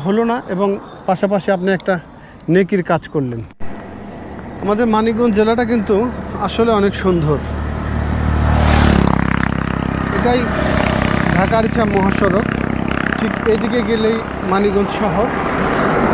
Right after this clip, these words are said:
আর এই সোজা গেলেই একবারে আরিচা।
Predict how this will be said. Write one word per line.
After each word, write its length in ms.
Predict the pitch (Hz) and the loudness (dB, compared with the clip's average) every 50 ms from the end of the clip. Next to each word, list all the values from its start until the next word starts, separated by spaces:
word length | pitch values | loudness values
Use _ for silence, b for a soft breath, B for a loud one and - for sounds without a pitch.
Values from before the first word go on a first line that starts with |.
| - - 185 185 | 2 2 2 2
আর 100 | 185 185 185 - - - - - - - - - - - - - - - - - - 466 311 | 2 2 2 2 2 4 4 4 4 4 4 2 2 2 2 2 2 2 2 2 2 2 2
এই 80 | 240 226 - - | 2 2 0 -2
সোজা 240 | 233 220 233 247 240 220 | 0 2 2 2 2 2
গেলেই 240 | 240 226 226 233 247 254 - - 208 | 2 2 2 2 2 0 0 -2 -2
একবারে 240 | 202 185 190 196 196 190 180 | 0 2 2 2 4 4 2
আরিচা। 340 | 180 165 147 - - 147 | 2 0 -2 -2 -2 -2